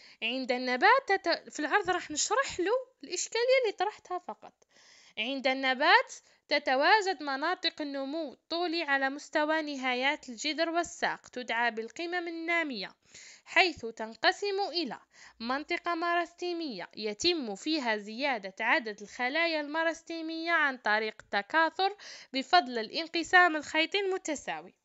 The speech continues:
عرفت له المنطقة المراستيمية وش يصرى فيها. زدت له منطقة الاستطالة يتم فيها استطالة الخلايا التي تسمح بزيادة أبعادها بفضل الضغط الممارس على الجدران الوسطية للخلية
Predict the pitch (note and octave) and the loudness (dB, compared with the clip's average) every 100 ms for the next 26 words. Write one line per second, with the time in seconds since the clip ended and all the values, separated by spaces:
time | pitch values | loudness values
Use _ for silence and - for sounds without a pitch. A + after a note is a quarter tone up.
0 | _ - - - G#3 C4 F4 - - G4+ | _ -20 -18 -6 -4 -2 -2 -2 0 2
1 | F4+ D#4+ D#4 D4+ C#4+ C#4 C4+ - D#4 F4 | 2 0 -2 -2 0 0 -2 -4 -6 0
2 | A#4+ A#4 G4 F4 A#3 G3 - E3+ - - | 2 2 2 0 -2 -6 -8 -16 -18 -20
3 | _ - - _ _ _ _ _ A3+ E4 | _ -20 -20 _ _ _ _ _ -12 -10
4 | - A4 A4+ G#4+ F#4+ - A4 D#4+ - D#4+ | 0 0 2 0 -2 0 -2 -2 -10 -10
5 | - D4 - G#3 F#3+ B3 G#4 A4+ G#4 G#4 | -8 -6 -2 0 2 2 2 0 0 0
6 | F#4 F#4 F#4 F#4+ D#4+ C#4 D#4 - E4+ F4+ | 0 -2 0 4 4 2 -2 -4 0 4
7 | F#4 C#4 - B3+ - D4 D#4 C4 G3 G3+ | 4 4 -2 -10 -2 0 2 2 0 -2
8 | A3 A3+ B3+ B3 F4+ F4+ E4 D#4+ - C4+ | -4 -6 -8 -4 -2 -2 -2 -4 -4 -6
9 | B3+ C4 D4+ C#4+ G#3+ G#3 - A#3+ A#3 C4+ | -4 -2 2 4 2 -4 -6 -6 -2 2
10 | E4+ E4 D#4 D4+ F4+ G4 - - - B3 | 4 2 0 0 2 2 -2 -18 -12 -4
11 | D4+ F#4+ F4 C#4 C4+ A#3 F4 - D4 C4+ | 0 4 4 2 -4 0 0 0 -6 -6
12 | C#4 C#4+ F4 F4+ F4+ D#4+ D#4 E4 C4+ C#4+ | -4 0 2 2 0 -2 2 2 0 -2
13 | C#4+ D#4 F4+ E4+ D4+ F4 - F4 E4 C#4 | 2 4 4 2 4 4 4 0 0 -2
14 | D4 E4+ F4 - F4+ D#4 C4 F3+ | 2 2 0 -2 0 0 -2 -6